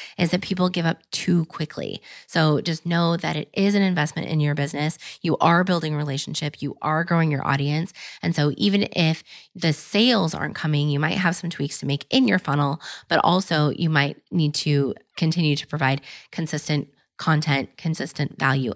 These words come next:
after your funnel in order to get people to make that purchasing decision later on.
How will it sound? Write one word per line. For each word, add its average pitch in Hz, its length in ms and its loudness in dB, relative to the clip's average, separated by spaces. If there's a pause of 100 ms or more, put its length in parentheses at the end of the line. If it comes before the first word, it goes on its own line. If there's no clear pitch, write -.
(160)
after 143 400 2
your 151 180 -4
funnel 135 440 -2 (320)
in 160 120 0
order 151 300 2
to 147 300 -4
get - 160 -6
people 143 380 -4
to 139 280 -2
make 131 240 -6
that - 180 -2 (100)
purchasing 147 460 -4
decision - 560 -6 (300)
later 127 380 0
on. 87 180 -2